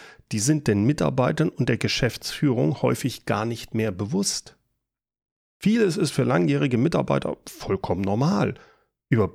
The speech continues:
bestimmtes Verhalten, da denkt keiner mehr drüber nach. Wenn man sie dann drauf anspricht, dann sagen die,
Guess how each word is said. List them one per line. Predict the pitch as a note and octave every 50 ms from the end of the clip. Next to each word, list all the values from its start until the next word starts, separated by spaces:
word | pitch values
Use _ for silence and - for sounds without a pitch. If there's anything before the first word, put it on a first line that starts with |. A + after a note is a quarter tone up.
| _ _ -
bestimmtes | - - - - C3 A#2+ A2 - - -
Verhalten, | - F#2+ F2+ G#2+ A#2 - - - D#3 -
da | A2+ G#2
denkt | - - B2 C3 C3 -
keiner | - B2+ A#2+ A#2+ A#2 A2+
mehr | A2+ A2 G#2+
drüber | - - B2 A2 A2 -
nach. | D#3+ F#3+ G3 C#3 F#2+ - - - - - - - - _ _ _ _ _ _ _ _ _ -
Wenn | A2 F#2+
man | F2+ G2 F#2
sie | G2+ G2 F2
dann | - G2+ F2+ F#2 G2+ F#2+ -
drauf | - - - F2+ - -
anspricht, | C3 - - - - - C#3+ B2 -
dann | - A#2
sagen | G#2+ B2+ B2 C#3 D3
die, | C3 C#3+ B2+